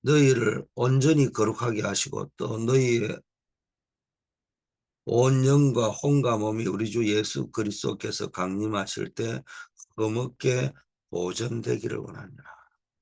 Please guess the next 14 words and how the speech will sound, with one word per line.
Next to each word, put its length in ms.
너희를 760
부르신 520
이는 360
미쁘시니라. 960
그가 380
또한 340
이루시리라. 880
이게 180
뭡니까? 560
믿음의 500
사람이 500
하나님이 560
나를 280
지키신다는 800